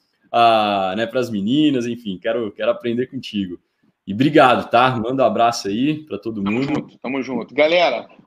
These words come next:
Speaker 2: um prazer
Speaker 1: Vamos
Speaker 2: tá
Speaker 1: lá.
Speaker 2: aqui com vocês. Quero deixar aqui a minha gratidão ao Felipe pelo convite, Motivo Faixa Preta. É, esse programa que ele tá fazendo, muito legal. É, quero também expressar minha admiração por você, Felipe. Te acho um jovem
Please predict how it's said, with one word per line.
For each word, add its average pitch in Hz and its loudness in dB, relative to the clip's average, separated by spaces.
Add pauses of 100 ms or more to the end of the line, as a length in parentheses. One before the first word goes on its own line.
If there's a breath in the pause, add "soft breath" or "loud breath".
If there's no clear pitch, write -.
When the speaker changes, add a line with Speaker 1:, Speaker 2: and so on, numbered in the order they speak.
Speaker 2:
um 143 -14
prazer 156 2
Speaker 1:
Vamos 104 -2
Speaker 2:
tá 151 -4
Speaker 1:
lá. 143 -2
Speaker 2:
aqui - -10
com 156 -12
vocês. 156 -4
Quero 156 -8
deixar 151 -4 (400)
aqui 135 -12
a 147 -12
minha 147 -12
gratidão 147 -10
ao 151 -8
Felipe 147 -12
pelo 143 -12
convite, 143 -12
Motivo 135 -10
Faixa 127 -6
Preta. 151 -6 (600 soft breath)
É, 120 -4
esse - -18
programa 139 -2
que 135 -12
ele 123 -12
tá 123 -10
fazendo, 127 -8
muito 151 -12
legal. 131 0 (400)
É, 139 -2
quero 170 0
também 175 -6
expressar 170 -6
minha 170 -10
admiração 160 -8
por 160 -14
você, 151 -10
Felipe. 151 -12
Te 151 -6
acho 156 -6
um 156 -14
jovem 151 -2